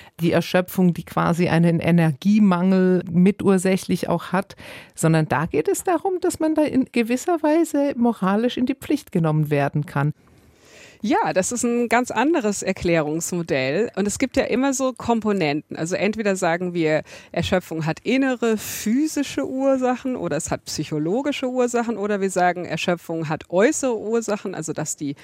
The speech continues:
Speaker 2: Umwelt zu reizüberflutet ist oder zu viel,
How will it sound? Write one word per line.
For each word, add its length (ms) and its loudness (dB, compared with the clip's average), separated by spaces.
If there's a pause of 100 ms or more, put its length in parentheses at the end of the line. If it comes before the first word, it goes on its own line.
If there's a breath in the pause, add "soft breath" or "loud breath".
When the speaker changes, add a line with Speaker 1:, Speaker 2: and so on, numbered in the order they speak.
(320 loud breath)
Speaker 2:
Umwelt 680 4
zu 220 -4
reizüberflutet 1080 -2
ist 320 4
oder 240 -2
zu 360 -4
viel, 520 0